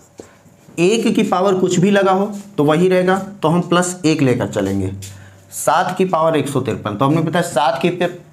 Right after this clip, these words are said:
power चार जो होती है वो एक होता है, तो हम इसको एक सौ तिरपन को क्या करेंगे, चार से भाग दे देंगे,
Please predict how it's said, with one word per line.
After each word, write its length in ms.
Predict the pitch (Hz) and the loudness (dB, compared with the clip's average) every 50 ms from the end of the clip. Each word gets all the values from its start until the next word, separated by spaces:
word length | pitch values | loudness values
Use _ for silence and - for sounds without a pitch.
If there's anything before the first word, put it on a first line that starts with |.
| _ _ _ - | _ _ _ -2
power 360 | 143 143 151 165 170 165 160 | 0 2 2 2 0 -2 -4
चार 320 | 156 - 147 135 143 156 160 | -4 0 2 2 2 2 2
जो 100 | 156 151 | 0 0
होती 180 | 151 147 156 160 | 0 2 0 0
है 60 | 151 | 2
वो 120 | 143 143 143 | 2 2 2
एक 180 | 156 175 - | 2 2 2
होता 240 | 151 165 160 160 151 | 0 0 0 2 0
है, 240 | 151 165 202 - - - - - - - - - _ _ - | 0 0 -2 -2 -8 -14 -18 -20 -20 -20 -20 -20 _ _ -2
तो 60 | 143 | 0
हम 200 | 143 160 165 170 | 0 2 2 2
इसको 280 | 156 135 - 175 185 208 196 - | 0 2 2 2 0 0 0 0
एक 180 | 143 147 147 | -2 -2 0
सौ 140 | - - 170 | 0 -2 -2
तिरपन 360 | - - 147 135 135 156 160 151 | 0 0 -2 0 0 0 -2 0
को 180 | 139 156 165 185 - - - - - - - - _ _ - _ _ _ _ _ _ _ _ _ - - | 0 0 0 0 -2 -8 -14 -16 -18 -20 -20 -20 _ _ -20 _ _ _ _ _ _ _ _ _ -4 -2
क्या 180 | 135 139 143 147 | 0 0 2 0
करेंगे, 340 | 147 143 143 143 151 175 196 - - - - - - - - | 0 0 0 0 0 -2 -4 -6 -10 -14 -16 -20 -20 -16 -6
चार 220 | - 139 135 143 131 | -2 -2 0 0 -2
से 160 | - 151 143 | 0 0 -2
भाग 220 | 135 123 127 117 98 | 0 0 0 -2 -2
दे 160 | 90 92 90 | -2 -4 -4
देंगे, 320 | 87 92 92 90 92 92 | -4 -4 -6 -6 -6 -8